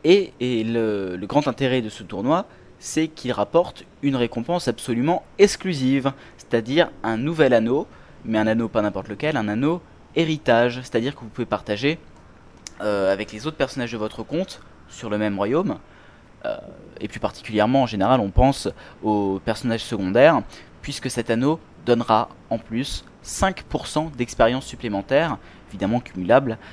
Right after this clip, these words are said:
avec, euh, les bonus de torse et les bonus d'épaule des autres objets héritage. Donc si vous gagnez, euh, ce tournoi de pêche,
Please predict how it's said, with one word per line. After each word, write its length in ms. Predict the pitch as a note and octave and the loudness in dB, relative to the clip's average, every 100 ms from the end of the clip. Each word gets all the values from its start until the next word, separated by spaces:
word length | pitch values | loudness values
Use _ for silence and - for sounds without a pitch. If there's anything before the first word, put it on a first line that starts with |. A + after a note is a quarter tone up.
| - - | -14 -6
avec, 400 | F2+ G#2+ - G#2+ | -2 -2 -2 -2
euh, 500 | E2+ D2+ D2 C2+ C2 | 0 -2 -4 -8 -6
les 120 | G2 G#2+ | -2 2
bonus 420 | A#2 A#2 A#2+ - | 4 4 2 0
de 80 | G#2 | 0
torse 340 | - C3 - | 4 4 2
et 60 | G#2+ | -6
les 80 | |
bonus 340 | F#2 G#2 B2+ A2+ | -4 -2 -2 -2
d'épaule 460 | G2+ - C#3 C#3+ | -4 0 0 0
des 760 | G#2 G2 F#2 F2 D#2 C#2 D2+ G2 | -2 -2 -2 -2 -4 -6 -8 -4
autres 220 | B2+ - | -4 -4
objets 320 | G#2 F#2+ B2 | -10 -6 -6
héritage. 500 | A#2+ G#2 - D2 C#2+ - - - - - - - - | -6 -6 -8 -10 -10 -16 -20 -20 -20 -20 -20 -18 -12
Donc 280 | A#2+ A2+ A2+ | -6 -4 -4
si 240 | - - C#3 | -6 -6 -4
vous 100 | B2+ | 2
gagnez, 440 | B2+ B2+ B2 A#2+ - - - - - | 4 4 2 -2 -10 -20 -20 -20 -10
euh, 300 | F#2 G2 F#2+ | -6 -4 -6
ce 640 | F#2+ - A#2 G#2 G2 F#2 F2+ - | -6 -6 -4 -4 -4 -6 -8 -6
tournoi 240 | B2+ A#2 | -2 -2
de 80 | F#2+ | -4
pêche, 360 | - C#3 - | -4 -4 -4